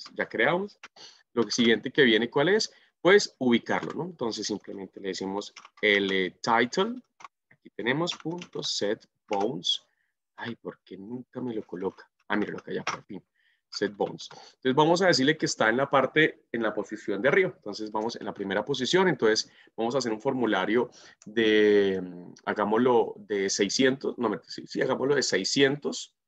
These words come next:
por, eh, cuatrocientos, seiscientos de ancho por cuatrocientos de bajo. Entonces,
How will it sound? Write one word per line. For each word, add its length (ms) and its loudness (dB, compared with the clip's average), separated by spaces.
por, 440 6
eh, 360 2
cuatrocientos, 680 -4
seiscientos 500 0
de 80 4
ancho 280 0
por 120 -12
cuatrocientos 480 -12
de 80 -4
bajo. 140 -6
Entonces, 300 -8